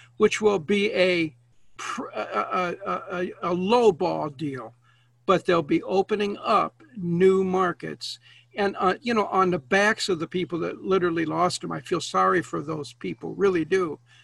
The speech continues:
But at the same time, the good news in this evolutionary view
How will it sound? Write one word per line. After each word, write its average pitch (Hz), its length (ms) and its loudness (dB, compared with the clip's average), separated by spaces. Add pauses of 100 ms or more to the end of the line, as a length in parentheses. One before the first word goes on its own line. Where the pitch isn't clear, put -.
(220)
But 180 140 4
at 185 160 2
the 170 100 -4
same 247 420 -4
time, 156 440 -8 (400)
the 180 80 6
good 233 340 2
news 165 400 4
in 160 220 -2
this 160 320 -2
evolutionary 165 920 2 (180)
view 165 720 2